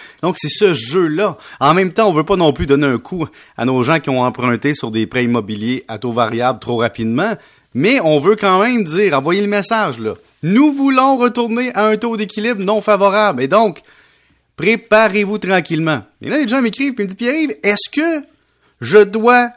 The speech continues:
geler mon taux ? Est-ce que je dois fi-, signer fixe, variable ? » Là, je dis, « Calmez-vous, je ne peux pas vous le dire. » Les taux d'intérêt, c'est un choix. Vous prenez le risque de négocier un taux variable à rabais,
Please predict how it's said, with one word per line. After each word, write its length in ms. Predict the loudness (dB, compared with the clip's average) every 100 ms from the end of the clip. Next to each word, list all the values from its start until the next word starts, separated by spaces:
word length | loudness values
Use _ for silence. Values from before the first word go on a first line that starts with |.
| _ _ _ _ -6
geler 240 | -2 2
mon 200 | 6 6
taux ? 200 | 4 0 -2
Est-ce 140 | -6 -2
que 80 |
je 60 | 0
dois 120 | 0
fi-, 160 | -2 -4
signer 300 | -4 -2 -2
fixe, 680 | -6 -18 -8 -4 -4 -2
variable ? » 800 | -2 -4 -2 0 2 4 2 0
Là, 60 | -6
je 80 | -8
dis, « 100 | -8
Calmez-vous, 640 | -4 -2 -2 -4 -4 -4 -6 -14 -20 _ _
je 120 | -2
ne 100 | -2
peux 120 | -2
pas 180 | -2 0
vous 160 | 0 -2
le 60 |
dire. » 420 | -4 -2 -2 -2 -8 _ _ _ _ _ _ -6
Les 160 | -6
taux 220 | -4 -4
d'intérêt, 460 | 0 0 2 -2 -2
c'est 180 | -6 -6
un 160 | -6 -6
choix. 520 | -10 -4 0 0 -2 _ -20
Vous 160 | -16
prenez 580 | -4 -2 0 0 -2 -4
le 160 | 0 2
risque 340 | 2 0 0
de 100 | 0
négocier 540 | 0 0 0 0 0 0
un 20 |
taux 140 | -2
variable 520 | 0 0 2 0 -2 -6
à 180 | 0 0
rabais, 600 | 2 0 2 0 0 -6